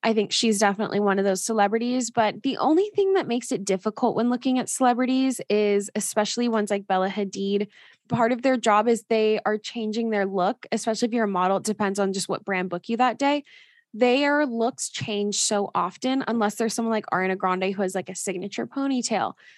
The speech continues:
So it's really hard sometimes to look at celebrities. Sometimes I do like with the Bella Hadid chunky highlights. Um,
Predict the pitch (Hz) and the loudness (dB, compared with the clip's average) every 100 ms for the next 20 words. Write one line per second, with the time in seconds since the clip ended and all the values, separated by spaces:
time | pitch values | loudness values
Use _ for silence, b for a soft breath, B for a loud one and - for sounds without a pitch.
0 | B B - 294 302 262 262 302 269 220 | B B -2 0 0 0 0 0 2 4
1 | 196 208 233 - 247 254 247 240 214 202 | 4 2 0 -4 -2 0 0 0 0 0
2 | 226 - 220 208 180 196 214 247 269 254 | -2 -2 0 2 2 0 -2 0 -2 -4
3 | - - 269 285 302 277 262 220 202 202 | -8 -4 2 2 2 2 -2 0 0 0
4 | 202 240 226 226 220 220 233 226 233 208 | 0 -2 -2 2 2 2 -2 -2 -4 -6
5 | - 233 240 240 226 240 240 247 247 - | -6 -4 -2 -2 0 0 0 0 -4 -10
6 | B B B B _ 226 220 214 202 202 | B B B B _ 2 4 4 0 -4